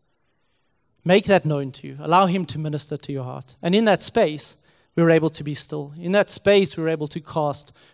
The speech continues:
those cares unto God. In that space, we were able to say, "You're faithful. No matter what I'm feeling like,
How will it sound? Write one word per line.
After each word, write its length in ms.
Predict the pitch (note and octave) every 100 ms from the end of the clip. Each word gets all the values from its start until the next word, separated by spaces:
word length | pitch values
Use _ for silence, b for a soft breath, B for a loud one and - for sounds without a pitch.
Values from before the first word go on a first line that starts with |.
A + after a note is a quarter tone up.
| _
those 240 | D#3+ D3+
cares 360 | - - D3 C3
unto 240 | C#3 C3
God. 220 | C#3 C3 C3+
In 120 | F3+
that 180 | F#3 -
space, 400 | - F#3 F3+ E3
we 60 |
were 40 | D#3
able 180 | D3+ D3
to 160 | -
say, 240 | D3 - D3+
"You're 180 | D3 E3+
faithful. 640 | - F#3+ F#3 - D#3 C#3 b b -
No 80 | F3
matter 200 | F3+ F#3
what 180 | F3+
I'm 120 | G#3 G#3
feeling 320 | A3+ G3+ F3
like, 380 | D3 D3+ -